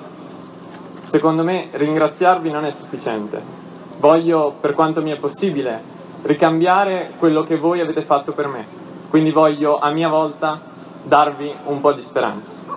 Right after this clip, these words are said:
E questo lo voglio fare comunicandovi due concetti che secondo me sono molto, molto importanti. Il primo concetto è questo.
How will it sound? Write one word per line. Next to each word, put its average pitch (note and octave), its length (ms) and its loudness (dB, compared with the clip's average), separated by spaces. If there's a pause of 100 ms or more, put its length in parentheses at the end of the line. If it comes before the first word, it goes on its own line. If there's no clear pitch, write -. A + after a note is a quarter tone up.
(1300)
E - 80 2
questo F#3+ 600 4 (120)
lo D3 140 0
voglio D#3 240 4
fare F3+ 580 0 (520)
comunicandovi E3 800 2
due F#3+ 480 4 (160)
concetti D#3 680 0
che D3 80 0
secondo C#3+ 380 -2
me C#3+ 340 -4 (500)
sono C3 540 -2
molto, F3 440 2
molto C3+ 260 -4
importanti. B2+ 600 -4 (1700)
Il C#3 120 -6
primo G3 260 6
concetto E3+ 840 0 (200)
è C#3 140 -2
questo. - 680 -2